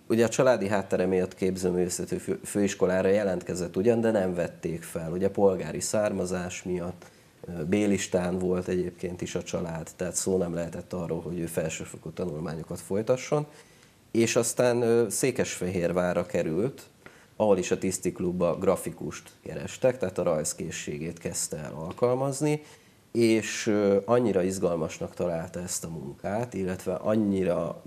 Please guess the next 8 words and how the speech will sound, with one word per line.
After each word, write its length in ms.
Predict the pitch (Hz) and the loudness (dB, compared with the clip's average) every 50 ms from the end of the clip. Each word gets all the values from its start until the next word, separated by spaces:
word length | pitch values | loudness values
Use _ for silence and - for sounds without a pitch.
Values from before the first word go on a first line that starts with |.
| 73 | -2
megtalálták 840 | 95 107 107 - - - 95 90 90 85 82 82 - - 82 - - | 0 0 0 0 2 2 4 4 4 0 -2 -6 -8 -8 -10 -6 0
őt 240 | - 92 92 90 - | 2 2 2 2 0
is 140 | 87 - - | -6 -8 -6
a 60 | 87 | -8
munkalehetőségek, 1200 | - - 78 - - - 98 107 113 117 120 120 117 117 - - 120 117 113 113 113 - - - - - - - _ | -8 -8 -10 -8 -6 -4 -4 -2 -4 -4 -4 -4 -6 -6 -4 -2 0 2 2 0 0 -2 -14 -20 -20 -20 -20 -14 _
hogy 120 | - 101 110 | 0 4 4
élete 320 | 101 90 85 80 - 92 | 4 4 2 -4 -8 -10
végéig, 680 | 90 85 82 80 82 - - 82 71 69 78 90 - | -10 -8 -8 -8 -8 -6 -6 -6 -4 -4 -6 -8 -12